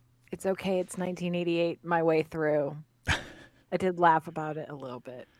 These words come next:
Speaker 1: Like, it was a bit much.
Speaker 2: The
Speaker 1: <laughs> Like, it's fine. Just the big glowy face and just, it was, I'm like, "It's fine. <laughs> It's fine. We need this. This is exposition. It's important."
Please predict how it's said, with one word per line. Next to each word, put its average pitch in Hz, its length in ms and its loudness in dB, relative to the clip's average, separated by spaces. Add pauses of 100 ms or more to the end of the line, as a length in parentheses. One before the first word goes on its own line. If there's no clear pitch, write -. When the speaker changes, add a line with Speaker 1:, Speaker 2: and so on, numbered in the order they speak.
(260)
Speaker 1:
Like, 180 220 0
it 180 100 6
was 165 180 -2
a 170 40 -4
bit 165 200 -6
much. 131 520 -12 (140)
Speaker 2:
The 110 560 8
Speaker 1:
<laughs> - 20 -14
Like, 269 240 8
it's 262 180 2
fine. 190 540 6 (480)
Just 226 180 -2
the 233 100 8
big 220 240 10
glowy 202 380 10
face 226 840 10
and 185 160 2
just, 202 520 4
it 220 160 0
was, 220 280 4 (100)
I'm 220 160 2
like, 208 340 4 (120)
"It's 214 180 -4
fine. 254 460 10 (100)
<laughs> 240 140 -2
It's - 200 2
fine. 233 320 6
We 220 120 6
need 233 240 4
this. 233 400 8
This 196 180 -2
is 214 140 -4
exposition. 196 880 2 (380)
It's - 180 0
important." 196 760 4